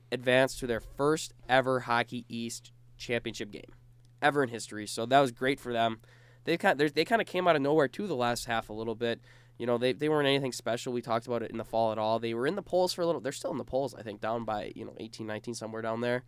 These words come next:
Um, and it was great to see that they had a shot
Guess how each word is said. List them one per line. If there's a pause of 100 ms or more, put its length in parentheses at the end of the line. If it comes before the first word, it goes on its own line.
(580)
Um, (440)
and
it
was
great
to
see
that
they
had
a
shot